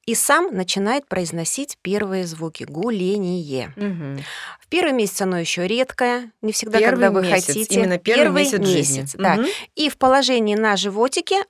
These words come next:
Speaker 1: уже в месяц ребеночек должен поднимать голову и удерживать ее несколько секунд.
Speaker 2: Мгм.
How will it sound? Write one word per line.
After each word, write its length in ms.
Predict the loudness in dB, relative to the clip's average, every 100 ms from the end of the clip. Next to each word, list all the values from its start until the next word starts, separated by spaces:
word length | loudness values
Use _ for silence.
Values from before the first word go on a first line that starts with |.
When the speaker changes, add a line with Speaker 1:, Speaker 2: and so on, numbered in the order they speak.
| -4
Speaker 1:
уже 200 | -2 -2
в 60 |
месяц 380 | -2 -2 -4 -4
ребеночек 680 | -4 0 2 2 0 -4 -6
должен 340 | -4 -2 -2
поднимать 460 | -4 -4 -2 -2 -2
голову 420 | -2 0 0 -2 -4
и 100 | -2
удерживать 640 | -2 -2 -2 -2 -4 -4
ее 220 | -4 -4 -4
несколько 460 | -6 -6 -8 -10 -10
секунд. 460 | -12 -12 -18 -18 -10
Speaker 2:
Мгм. 320 | -8 -8 -10